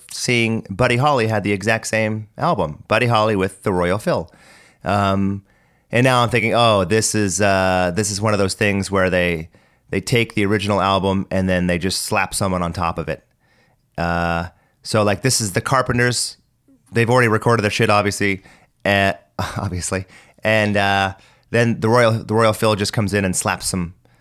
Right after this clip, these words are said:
some, some strings on it or something. Um, and <sighs> I don't know how I feel about that stuff. I, I put it in the same category, kind of, as, uh, George Lucas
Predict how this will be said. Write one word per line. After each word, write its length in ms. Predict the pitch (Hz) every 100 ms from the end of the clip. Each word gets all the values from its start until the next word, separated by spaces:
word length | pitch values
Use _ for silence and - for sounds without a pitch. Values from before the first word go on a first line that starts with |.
| _
some, 420 | - 98 90 82 -
some 160 | - 90
strings 360 | - 98 87
on 120 | 85
it 120 | 80 80
or 40 |
something. 380 | 85 82 73 76 _ _ _
Um, 520 | 90 98 95 92 90 87 _ _ _ _ _ _ _ _ -
and 640 | 107 107 104 101 101 98 - - 330
<sighs> 1300 | 214 104 - - - - _ _ _ _ _ _ -
I 80 | 110
don't 100 | 120
know 80 | 113
how 100 | 107
I 80 | 95
feel 220 | - 95
about 200 | 87 82
that 160 | 78 -
stuff. 340 | - - - _ _ _ _ _ _ _ _ -
I, 160 | 101 -
I 160 | 104 107
put 280 | - 143
it 80 | 147
in 80 | 117
the 60 | 113
same 260 | 123 120
category, 440 | 120 113 110 107 107
kind 300 | 107 101 98
of, 160 | 98
as, 640 | - 90 90 90 85 - -
uh, 260 | 85 85 85
George 320 | 101 107 90
Lucas 460 | 101 104 101 -